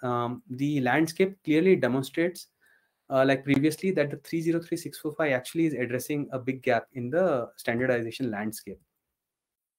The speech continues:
Closer home, let's look at what's, what's cooking in India. Right. So before that, uh, some statistics, uh, between March and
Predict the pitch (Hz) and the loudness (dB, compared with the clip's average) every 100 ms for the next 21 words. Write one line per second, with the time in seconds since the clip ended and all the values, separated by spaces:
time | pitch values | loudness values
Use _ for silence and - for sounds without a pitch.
0 | _ _ _ - 170 208 196 208 202 180 | _ _ _ 4 8 10 8 6 6 2
1 | - 165 160 147 139 143 - - 123 139 | 0 -4 -2 0 0 -2 -10 -12 -4 -4
2 | 135 - 131 135 127 113 107 98 - _ | -4 -10 -8 -6 -6 -6 -8 -10 -16 _
3 | _ _ _ _ _ _ _ _ _ _ | _ _ _ _ _ _ _ _ _ _
4 | _ _ _ - 147 185 - 170 - _ | _ _ _ -6 -6 -4 -2 -2 -2 _
5 | _ - 147 185 190 185 185 156 135 135 | _ -6 -2 2 6 6 6 2 0 0
6 | 156 160 - 127 139 135 151 147 - - | -2 -2 -2 -4 -4 -6 -6 -6 -8 -6
7 | 120 113 107 - _ _ - 120 135 147 | -2 -2 -4 -10 _ _ -18 -12 -6 0
8 | 160 165 160 127 123 131 165 180 170 | 2 2 -4 -6 -2 0 0 -2 -6